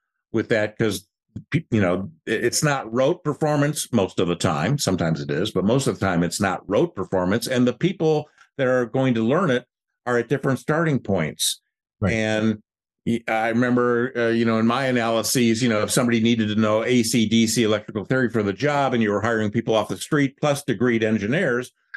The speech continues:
Speaker 1: well, the degreed engineers are gonna know <laughs> A C D C electrical theory, but the people off the street may or may not, most likely not. And so therefore, there's a different starting point in terms of how you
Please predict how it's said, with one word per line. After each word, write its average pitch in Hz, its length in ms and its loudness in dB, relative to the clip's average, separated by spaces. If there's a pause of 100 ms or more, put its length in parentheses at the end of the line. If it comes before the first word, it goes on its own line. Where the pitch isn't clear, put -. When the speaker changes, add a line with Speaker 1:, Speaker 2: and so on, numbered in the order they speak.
(140)
Speaker 1:
well, 170 80 2
the 143 100 2
degreed 131 300 0
engineers 120 460 0
are 110 40 0
gonna 120 140 0
know 160 240 2 (340)
<laughs> - 340 -10
A 131 180 2
C 120 220 2
D 117 200 2
C 113 160 2
electrical 110 440 -2
theory, 110 360 -2 (160)
but 156 100 0
the 143 80 -2
people 143 280 0
off 123 100 2
the 123 100 -2
street 127 440 -2 (220)
may 113 160 0
or 101 140 0
may 98 140 -2
not, 120 340 -2
most 95 240 -2
likely 95 480 0
not. 120 340 -4
And 101 160 -2
so 110 180 0
therefore, 110 520 0
there's 101 220 -2
a 98 40 -2
different 104 340 0
starting 147 440 0
point 101 380 0
in 101 100 0
terms 104 340 0
of 98 200 0
how 107 180 0
you 101 460 2